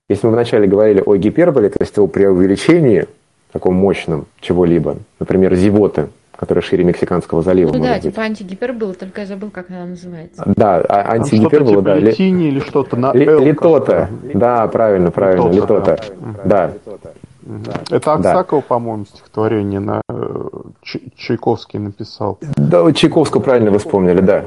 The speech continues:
Speaker 1: <clears throat> По-моему, только это не Акса-, а Плещеев, мне кажется.
Speaker 3: Может, и Плещеев, да. Ну, кто-то вот из этого,
Speaker 1: Мгм.
Speaker 3: из
Speaker 1: Мгм,
Speaker 3: этого
Speaker 1: мгм,
Speaker 3: года.
Speaker 1: мгм.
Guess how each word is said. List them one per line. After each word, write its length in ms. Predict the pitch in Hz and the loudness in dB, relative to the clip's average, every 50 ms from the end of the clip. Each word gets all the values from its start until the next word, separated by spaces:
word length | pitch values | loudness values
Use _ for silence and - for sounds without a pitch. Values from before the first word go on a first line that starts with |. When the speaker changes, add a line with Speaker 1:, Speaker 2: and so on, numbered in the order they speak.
| - - | -4 -2
Speaker 1:
<clears throat> 340 | 165 147 - - - - - | -2 -2 -2 -6 -10 -6 -2
По-моему, 320 | - 117 139 151 156 151 | 0 2 4 4 4 2
только 320 | 123 123 143 131 123 - 135 | 4 4 2 2 2 0 -2
это 160 | - - 131 | 0 2 0
не 60 | 127 | 0
Акса-, 180 | 123 - - 147 | 0 0 -2 0
а 140 | 120 117 | 0 0
Плещеев, 800 | 110 - - 120 123 127 - - - - - 135 120 107 - - | -2 -2 0 2 2 2 2 -2 -6 0 2 4 4 4 2 0
мне 120 | 101 95 | 0 0
кажется. 480 | 90 98 92 80 76 78 - - - 127 123 113 - - 101 95 90 - 92 85 - | 2 0 0 0 0 -2 -6 -6 -10 -10 -10 -12 -16 -18 -20 -20 -20 -18 -18 -16 -12
Speaker 3:
Может, 400 | - - 131 143 143 - - - | -8 -4 -4 -4 -4 -4 -10 -18
и 20 | |
Плещеев, 560 | - - - 95 - - - - 95 98 107 _ _ | -12 -10 -10 -10 -10 -12 -16 -14 -14 -14 -14 _ _
да. 200 | - - 101 107 - - | -20 -18 -18 -18 -18 -18
Ну, 80 | 123 - | -18 -14
кто-то 340 | - - 139 131 - 139 | -6 -6 -6 -4 -4 -8
вот 160 | 123 120 - 131 | -8 -6 -6 -8
из 160 | 120 - - | -8 -6 -4
этого, 120 | 117 127 131 | -2 -2 0
Speaker 1:
Мгм. 280 | 113 143 151 156 160 - - 147 127 | 2 2 2 2 0 -2 -8 -16 -8
Speaker 3:
из 60 | 110 131 | -4 -2
Speaker 1:
Мгм, 120 | 123 123 151 | 0 2 2
Speaker 3:
этого 100 | 143 127 | 2 2
Speaker 1:
мгм, 180 | 113 135 127 113 | 2 2 2 2
Speaker 3:
года. 140 | - 123 | 2 -2
Speaker 1:
мгм. 120 | 117 120 | -4 -4